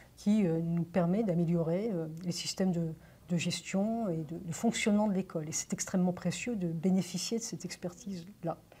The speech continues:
Puis troisièmement, évidemment, et c'est sans doute bien là l'essentiel, c'est que Galiléo nous apporte des ressources dont nous ne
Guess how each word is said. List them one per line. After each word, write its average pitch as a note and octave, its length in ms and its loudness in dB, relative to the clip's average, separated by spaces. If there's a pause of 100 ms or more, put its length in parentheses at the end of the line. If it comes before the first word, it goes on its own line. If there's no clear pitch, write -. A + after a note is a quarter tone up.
(480)
Puis - 80 -18
troisièmement, G#3+ 800 6 (240)
évidemment, F3 500 0
et E3+ 40 -2
c'est E3 220 -4 (140)
sans - 160 -6
doute F3 340 -4
bien F3+ 160 0
là G3+ 120 2
l'essentiel, G3+ 580 0
c'est - 180 -2
que F#3 220 0 (400)
Galiléo F#3 380 4
nous F#3 360 -2
apporte A3 280 4
des F3 100 4
ressources - 640 -2 (180)
dont F#3+ 80 0
nous F#3 220 4
ne F3+ 40 0